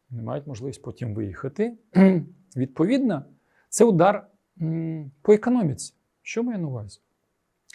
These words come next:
Будь-який приїзд навіть на тиждень, навіть на кілька днів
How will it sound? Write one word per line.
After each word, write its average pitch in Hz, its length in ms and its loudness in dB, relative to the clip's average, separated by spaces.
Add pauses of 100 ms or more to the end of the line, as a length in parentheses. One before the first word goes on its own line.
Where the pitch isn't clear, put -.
(400)
Будь-який 170 480 4
приїзд 156 920 -4 (460)
навіть 131 560 -4
на 135 140 -2
тиждень, 123 520 0
навіть 139 280 -10
на 151 120 -10
кілька 160 340 -2
днів 139 560 -6